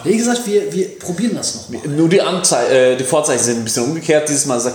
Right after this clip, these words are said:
Speaker 2: ich Stopp und Tom-, äh, Tobi tut mal, äh, twisten.
Speaker 1: Oh,
Speaker 2: Er macht den Titi-Twister.
Speaker 1: ich schlage auf.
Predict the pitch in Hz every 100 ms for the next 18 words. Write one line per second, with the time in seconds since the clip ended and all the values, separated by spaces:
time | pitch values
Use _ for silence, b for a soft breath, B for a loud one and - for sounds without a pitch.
0 | - 170 - - 139 131 113 - 147 123
1 | 117 - 170 160 - 135 127 120 117 113
2 | - 104 101 104 - - 139 156 - -
3 | 95 - - 196 254 226 180 156 - 135
4 | 151 - 175 - 196 247 - 135 123 -
5 | - - - - _ 160 - - 156 202
6 | 180 - 151 160 254